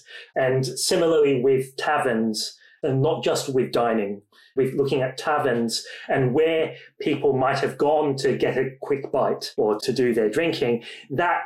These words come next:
again, is something we can comprehend because of that shared culture. So in this, in a sense, those two points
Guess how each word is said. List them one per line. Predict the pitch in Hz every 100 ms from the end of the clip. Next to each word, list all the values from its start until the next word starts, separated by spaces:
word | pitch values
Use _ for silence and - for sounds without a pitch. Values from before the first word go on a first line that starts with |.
| -
again, | 139 185 117 110
is | 147 -
something | - 131 143 127
we | 131
can | 139 131 - -
comprehend | 190 - 131 147 110 107 - - - - - -
because | - - 151 131
of | 120 127
that | 123
shared | - 135 113 -
culture. | 120 - 143 139 -
So | - 214
in | 208
this, | 196
in | -
a | 202
sense, | 220 185
those | 165 143
two | - 135
points | 131 117